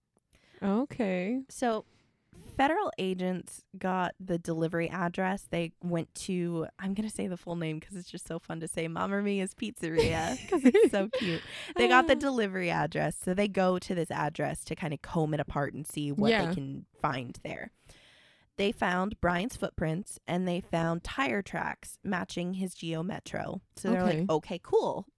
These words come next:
Speaker 2: Like,
Speaker 1: He was
Speaker 2: this,
Speaker 1: here.
Speaker 2: this checks out." Unfortunately, there were no real signs of, like, a scuffle or evidence to point out. Like,
Speaker 1: <sighs>
Speaker 2: it's, it's a dirt road. There's tire tracks everywhere. They can't be like, "That looks like the killer's tire track." Like
Speaker 1: Let's just go for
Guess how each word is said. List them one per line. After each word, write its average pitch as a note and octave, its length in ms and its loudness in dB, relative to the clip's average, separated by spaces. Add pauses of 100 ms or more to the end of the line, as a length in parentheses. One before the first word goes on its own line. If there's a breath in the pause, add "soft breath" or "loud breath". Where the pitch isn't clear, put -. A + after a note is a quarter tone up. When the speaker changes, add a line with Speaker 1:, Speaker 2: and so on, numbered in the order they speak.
Speaker 2:
Like, F#3 120 2
Speaker 1:
He F#3+ 100 6
was F#3+ 300 4
Speaker 2:
this, - 100 -8
Speaker 1:
here. D#3+ 300 -4
Speaker 2:
this - 240 -4
checks - 340 -8
out." F4 320 -4 (1500 soft breath)
Unfortunately, G3 600 0
there F3+ 180 -2
were E3+ 160 0
no D#3+ 220 0
real D#3+ 260 -2
signs D3 500 -4
of, E3+ 120 -6
like, D3+ 180 -4
a D#3+ 60 -6
scuffle D3+ 720 -4
or D#3 140 -2
evidence D3+ 680 -4 (540 soft breath)
to E3+ 100 -4
point D3 300 -2
out. D3+ 160 -4
Like, D#3+ 240 0
Speaker 1:
<sighs> - 680 -16
Speaker 2:
it's, A3 340 0
it's A#3+ 160 2
a G#3+ 40 -4
dirt G3 260 2
road. F3 300 2
There's E3 180 0
tire F3+ 240 -4
tracks F3 340 -6
everywhere. A#3 800 0 (180)
They F#3 300 0
can't F#3+ 380 -4
be F#3 120 -2
like, E3 360 -2
"That C#3+ 280 4
looks B2+ 260 -8
like C3 180 -8
the - 80 -10
killer's C3 480 -6
tire - 320 -10
track." - 260 -8
Like E3+ 400 -2
Speaker 1:
Let's F#3 200 6
just - 180 0
go F3 160 6
for - 220 -2